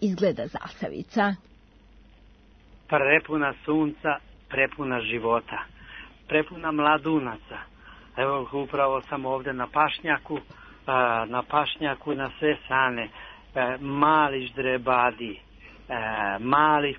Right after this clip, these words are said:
Speaker 2: puladi ili magarića, kako neko ne zna šta je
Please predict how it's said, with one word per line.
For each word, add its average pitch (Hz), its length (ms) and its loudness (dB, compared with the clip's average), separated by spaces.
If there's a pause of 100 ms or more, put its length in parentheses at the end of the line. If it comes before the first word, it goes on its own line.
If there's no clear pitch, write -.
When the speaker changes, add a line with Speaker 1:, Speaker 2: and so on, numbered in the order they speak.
Speaker 2:
puladi 131 840 2 (120)
ili 123 280 -6
magarića, 135 880 0 (100)
kako 110 300 -8
neko 117 320 -6
ne 120 200 -4
zna 117 180 -10
šta 120 240 -4
je 113 120 -4